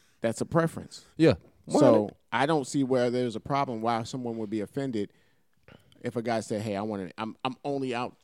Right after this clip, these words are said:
Speaker 1: for exotic chicks." 'Cause I've been moody, and I've been talking about <laughs> who I was fucking, not somebody who I wanted to be in love with. We already had this conversation.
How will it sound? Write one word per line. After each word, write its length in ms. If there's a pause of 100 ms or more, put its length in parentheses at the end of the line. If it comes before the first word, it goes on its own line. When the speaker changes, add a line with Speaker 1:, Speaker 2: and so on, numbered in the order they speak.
Speaker 1:
for 140
exotic 400
chicks." 240
'Cause 100
I've 80
been 140
moody, 460
and 120
I've 140
been 140
talking 300
about 320
<laughs> 1120
who 140
I 80
was 180
fucking, 400
not 160
somebody 300
who 140
I 60
wanted 220
to 60
be 100
in 120
love 200
with. 180
We 180
already 180
had 180
this 140
conversation. 680